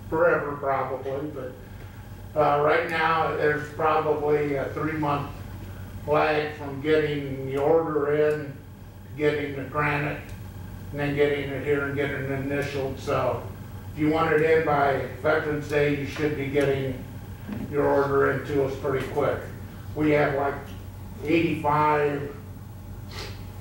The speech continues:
that are being delivered the fifteenth of this month, and then they'll be engraved, and we'll get 'em put in. But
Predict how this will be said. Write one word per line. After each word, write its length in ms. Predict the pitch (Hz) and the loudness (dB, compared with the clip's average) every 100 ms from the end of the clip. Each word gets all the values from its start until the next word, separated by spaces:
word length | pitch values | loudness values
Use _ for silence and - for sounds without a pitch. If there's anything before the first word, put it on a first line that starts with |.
| - | -4
that 140 | 139 | -2
are 80 | 131 | -2
being 380 | 127 143 139 131 | 0 0 0 0
delivered 540 | 135 143 147 139 127 | 2 4 4 4 -2
the 80 | - | -4
fifteenth 580 | - 156 147 151 135 127 | 2 2 2 -2 -4 -4
of 100 | 135 | -2
this 240 | 139 - | -2 -2
month, 320 | 147 139 135 | -2 0 0
and 160 | 135 135 | -2 0
then 220 | 139 139 | 0 2
they'll 180 | 135 135 | 2 0
be 220 | 131 131 | 0 -4
engraved, 680 | 135 131 135 139 135 135 - - - - - - - | -4 0 2 4 2 0 -4 -10 -12 -12 -12 -12 -8
and 80 | 139 | -6
we'll 100 | 135 | -2
get 140 | 139 | 0
'em 100 | 135 | -2
put 280 | - 143 139 | 0 0 0
in. 260 | 135 135 123 | 0 -2 -4
But 200 | 123 | -6